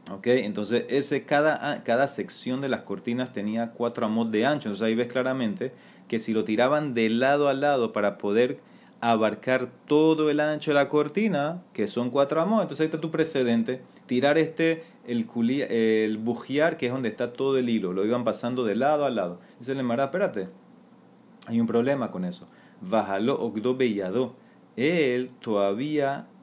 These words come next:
está, no es que él tira el hilo y lo suelta de su mano. Él va tirando el aparatito este, pero se queda con una parte del hilo.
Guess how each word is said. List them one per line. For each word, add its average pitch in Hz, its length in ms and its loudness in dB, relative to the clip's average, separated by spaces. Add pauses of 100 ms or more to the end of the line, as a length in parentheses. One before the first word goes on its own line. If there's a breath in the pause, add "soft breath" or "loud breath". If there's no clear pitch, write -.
(140)
está, 104 440 -4
no 117 200 0
es 185 120 0
que 190 320 0
él 180 160 -2
tira 156 260 2
el 143 80 2
hilo 147 160 2
y 135 120 -2
lo 113 180 0
suelta 127 840 -2
de 113 120 2
su 113 260 -4
mano. 98 460 -2 (480 loud breath)
Él 117 220 0
va 139 120 2
tirando 156 480 0
el 143 120 2
aparatito 139 600 -2
este, 180 260 -2
pero 110 200 -4
se 104 240 -6
queda 147 320 -2
con 123 140 -6
una 139 300 -6
parte 147 560 0
del 104 200 2
hilo. 95 280 -2